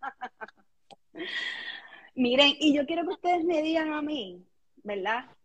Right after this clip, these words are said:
Y con esta a lo mejor vamos a ir cerrando. ¿Qué, cuál es su historia? Va, vamos a irnos profundo. ¿Cuál es su historia favorita en la Biblia?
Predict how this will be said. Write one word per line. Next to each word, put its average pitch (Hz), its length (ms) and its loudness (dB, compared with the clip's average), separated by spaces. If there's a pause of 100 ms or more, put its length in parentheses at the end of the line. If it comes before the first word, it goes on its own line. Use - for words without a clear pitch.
(100)
Y 202 180 -6
con 220 180 -4
esta 208 240 -4
a - 20 2
lo 240 80 -2
mejor 247 180 -4
vamos 233 260 -2
a 240 80 -4
ir 240 60 -10
cerrando. 233 640 -6 (1080)
¿Qué, 269 260 2 (640)
cuál 254 240 2
es 320 120 -10
su 320 80 -12
historia? 262 840 -10 (300)
Va, 196 80 -4 (120)
vamos 214 220 -8
a - 20 -12
irnos 240 160 -12
profundo. 185 440 -14
¿Cuál 214 180 4
es 240 120 0
su 277 60 0
historia 247 380 0
favorita 240 420 0
en 220 80 -4
la 180 100 -2
Biblia? 180 340 -6